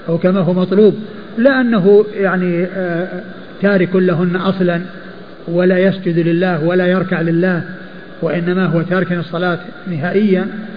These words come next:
يعني ليس، ليس هذا من هذا القبيل، لأنه جاء حديث تدل على، على كفر تارك الصلاة، تدل على كفره،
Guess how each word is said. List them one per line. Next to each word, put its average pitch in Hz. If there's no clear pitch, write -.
يعني 247
ليس، 277
ليس 196
هذا 180
من 175
هذا 170
القبيل، 160
لأنه 170
جاء 185
حديث 196
تدل 247
على، 220
على 226
كفر 254
تارك 175
الصلاة، 160
تدل 202
على 165
كفره، 170